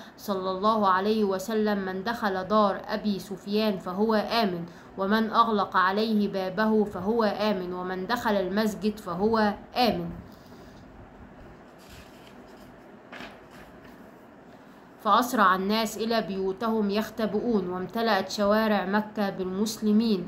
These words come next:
الذين دخلوها دون قتال، س-، آه، سوى اشتباك سريع بين خالد ابن الوليد وبعض الكفار في جنوب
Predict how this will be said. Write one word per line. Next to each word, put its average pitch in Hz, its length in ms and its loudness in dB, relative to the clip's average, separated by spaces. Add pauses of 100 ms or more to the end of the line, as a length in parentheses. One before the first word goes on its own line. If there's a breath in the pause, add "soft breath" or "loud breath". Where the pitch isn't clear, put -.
(100)
الذين 202 600 0
دخلوها 202 680 0 (380 loud breath)
دون 233 300 4
قتال، 220 720 0 (340 loud breath)
س-، - 160 -12
آه، 196 380 0
سوى 240 460 2
اشتباك 214 540 -2
سريع 208 460 0
بين 208 380 2
خالد 208 460 0
ابن 208 220 2
الوليد 196 540 0
وبعض 196 460 4
الكفار 208 680 -2
في 220 260 -6
جنوب 208 500 -2